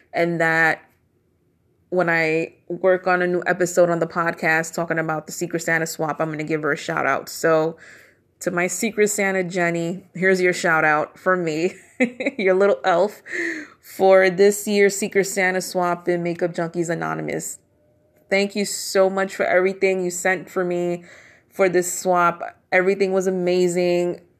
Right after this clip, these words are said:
You went out your way for me, and I'm truly grateful for that. I love everything. I haven't used everything just yet. Just the lipstick I used for a holiday party I went to about a week ago,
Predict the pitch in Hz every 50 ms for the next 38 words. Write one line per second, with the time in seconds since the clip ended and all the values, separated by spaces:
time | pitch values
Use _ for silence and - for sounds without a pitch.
0 | _ _ - 185 185 190 196 185 190 185 185 180 156 151 175 175 165 165 170 175
1 | 175 175 175 170 165 170 170 170 165 165 165 - - _ - - - - 160 160
2 | 160 156 156 160 165 - - 180 175 175 170 170 175 175 170 170 170 160 160 -
3 | - 156 147 151 143 135 139 - - _ - - - - _ - 147 170 175 180
4 | 180 180 - - 175 185 175 180 180 175 - 175 175 170 170 165 170 - - -
5 | - - 180 220 240 277 269 - - - _ _ _ - 214 190 196 233 247 247
6 | 247 240 226 214 - _ _ 208 208 196 202 208 202 202 196 190 185 175 170 -
7 | - 185 196 175 - 180 170 151 - - - 180 175 - - 220 220 233 214 214
8 | - - 185 175 175 170 - 165 175 170 175 185 185 180 175 175 - - 180 160
9 | 170 180 175 175 170 165 165 165 175 165 160 160 160 160 160 165 165 - - 165
10 | 156 156 165 165 160 156 156 175 175 170 175 165 170 160 143 147 160